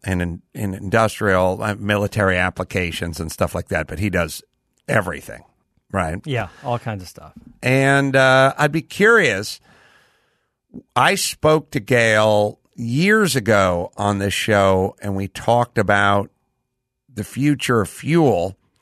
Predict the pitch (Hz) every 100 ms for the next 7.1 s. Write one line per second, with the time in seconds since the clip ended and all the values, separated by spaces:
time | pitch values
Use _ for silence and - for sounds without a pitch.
0 | _ _ _ _ _ 117 113 110 110 95
1 | 113 143 127 - - 123 127 - 117 98
2 | 98 95 95 104 110 117 87 113 113 110
3 | 104 101 - 110 98 104 101 101 92 107
4 | 107 - 101 85 - _ - 113 110 104
5 | 92 87 - - 101 95 90 85 90 80
6 | 82 _ _ _ _ _ - 110 98 92
7 | 87